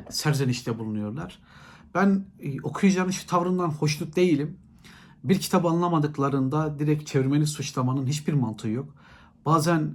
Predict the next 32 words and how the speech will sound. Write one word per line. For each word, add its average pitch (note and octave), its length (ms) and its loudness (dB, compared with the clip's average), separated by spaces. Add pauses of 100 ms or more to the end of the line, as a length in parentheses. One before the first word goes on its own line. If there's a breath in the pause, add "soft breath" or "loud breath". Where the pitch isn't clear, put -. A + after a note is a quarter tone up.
yani C#3 200 -2
şunu G#3 220 4
demeye C#3 240 4
çalışıyor A2 420 -6
okuyucu, C3+ 360 -4
"Ben D#3 140 -2
zekiyim D#3 500 0
de A#2 160 0
çevirmen C#3+ 400 0
aptal." A2+ 400 -6
demeye A2+ 200 -4
getiriyor C3+ 340 -8
ve C3 120 -2
"Ben C3+ 160 -2
zekiyim, C3 380 -2
benim B2 140 -2
kafam C3+ 280 -4
iyi B2+ 80 -4
çalışıyor C3+ 420 0
da, G3 180 -2 (460 loud breath)
e, D#3 320 2
çevirmenin, E3 720 2
e, B2 220 -6
gazabına B2 500 0
uğradım." G#2+ 380 -4
diyor. F3 200 -4 (540 loud breath)
Bu G3 340 6
olabilir, C#3 500 2
böyle A#2 220 0
bir A#2+ 120 -2
ihtimal A2+ 380 -6
vardır. D#3 440 0